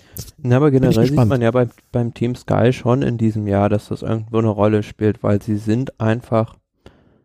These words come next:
Speaker 1: nicht so super dominant wie in den Jahren noch zuvor, auch bei den Rundfahrten nicht. Beispielsweise, man hat's jetzt bei der Tour of the Alps gesehen,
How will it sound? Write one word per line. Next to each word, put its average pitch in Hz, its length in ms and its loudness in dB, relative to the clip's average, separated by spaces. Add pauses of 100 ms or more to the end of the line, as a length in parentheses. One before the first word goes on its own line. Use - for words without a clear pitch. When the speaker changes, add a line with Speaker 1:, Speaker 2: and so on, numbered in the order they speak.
(260)
Speaker 1:
nicht 113 400 -2
so 127 540 2
super 120 400 0
dominant 110 840 -2
wie 117 420 -2 (600)
in 113 160 -2
den 104 180 0
Jahren 104 420 0
noch 104 200 -4
zuvor, - 640 -2
auch 110 180 2
bei 113 160 -2
den 110 160 -6
Rundfahrten 117 640 -2
nicht. 107 340 -6 (600)
Beispielsweise, 107 680 -2
man 104 160 -4
hat's - 180 -6
jetzt - 180 -8
bei 104 100 0
der 101 120 0
Tour 107 200 2
of 98 120 -4
the 107 100 -4
Alps 113 320 0
gesehen, 110 440 0